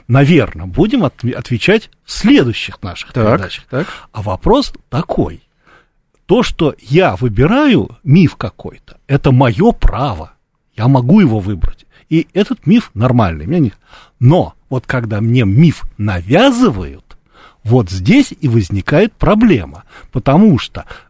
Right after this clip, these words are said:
Speaker 1: меня его, меня заставляют поверить в миф при наличии исторического факта.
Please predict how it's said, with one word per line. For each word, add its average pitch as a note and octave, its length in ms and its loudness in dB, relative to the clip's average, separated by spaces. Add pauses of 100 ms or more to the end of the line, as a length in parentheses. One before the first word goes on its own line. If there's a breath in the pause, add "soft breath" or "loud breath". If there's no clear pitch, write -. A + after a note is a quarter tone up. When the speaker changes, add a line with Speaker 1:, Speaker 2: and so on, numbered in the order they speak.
Speaker 1:
меня B2 260 4
его, G#2+ 320 -6
меня C#3+ 300 6
заставляют E3+ 1200 0
поверить B2 600 0
в G#2+ 140 -4
миф C#4+ 300 4 (260 loud breath)
при D#3+ 200 4
наличии A3 720 2
исторического - 600 -6
факта. - 360 -18